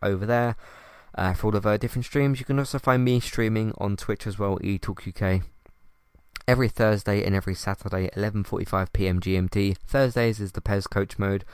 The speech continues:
where you can see what I would do with the Manchester United team.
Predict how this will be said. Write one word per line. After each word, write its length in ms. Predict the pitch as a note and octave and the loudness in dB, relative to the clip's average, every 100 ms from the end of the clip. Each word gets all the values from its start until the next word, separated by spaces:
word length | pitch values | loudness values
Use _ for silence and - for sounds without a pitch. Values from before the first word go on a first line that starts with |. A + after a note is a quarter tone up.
| - - - | -20 -20 -10
where 140 | G2 F#2 | -2 -2
you 60 | |
can 140 | - F2+ | 0 0
see 160 | F#2 | 0
what 160 | F2 D#2+ | -2 -2
I 60 | |
would 120 | F2+ F2+ | -2 0
do 100 | F2+ | 0
with 80 | F2 | 2
the 60 | |
Manchester 340 | F2 F2+ F2 A2+ | 0 0 -2 0
United 240 | A2 G#2+ | 0 0
team. 260 | A2 G#2+ | -2 0